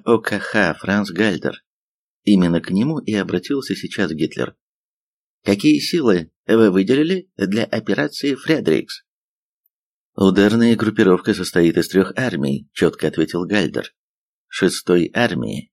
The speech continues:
генерал-полковника Паулюса, семнадцатой генерал-полковника Гота и первой танковой группы генерал-полковника фон Клейста. Всего более шестьсот пятидесяти тысяч солдат и офицеров, около шестисот танков и самоходных орудий».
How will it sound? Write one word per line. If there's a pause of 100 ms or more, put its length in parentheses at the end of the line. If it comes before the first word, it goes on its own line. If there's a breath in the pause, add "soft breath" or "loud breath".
генерал-полковника
Паулюса, (640)
семнадцатой
генерал-полковника
Гота
и
первой
танковой
группы
генерал-полковника
фон
Клейста. (800)
Всего
более
шестьсот
пятидесяти
тысяч
солдат
и
офицеров, (720)
около
шестисот
танков (360)
и
самоходных
орудий».